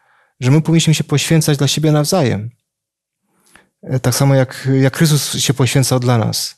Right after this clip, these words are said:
Chrystus, kiedy szedł na krzyż, on wiedział, że, że, że dlatego, że dlatego umiera, bo po prostu nas kocha.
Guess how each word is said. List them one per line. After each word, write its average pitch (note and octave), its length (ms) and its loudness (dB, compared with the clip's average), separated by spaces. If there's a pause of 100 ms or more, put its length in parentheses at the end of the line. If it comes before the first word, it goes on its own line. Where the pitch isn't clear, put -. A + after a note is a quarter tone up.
(520)
Chrystus, C3 240 -2
kiedy B2+ 300 2
szedł C3 200 -2
na A#2+ 100 2
krzyż, - 360 -2 (280)
on C3 160 2
wiedział, B2+ 360 2
że, A#2 380 0 (440)
że, B2+ 400 0
że C3 100 2
dlatego, C#3+ 380 0 (320)
że C3+ 100 -2
dlatego D3 320 2
umiera, C#3+ 680 2 (880)
bo B2+ 260 2
po A#2 80 -2
prostu B2+ 260 -2
nas B2 180 0
kocha. - 400 -6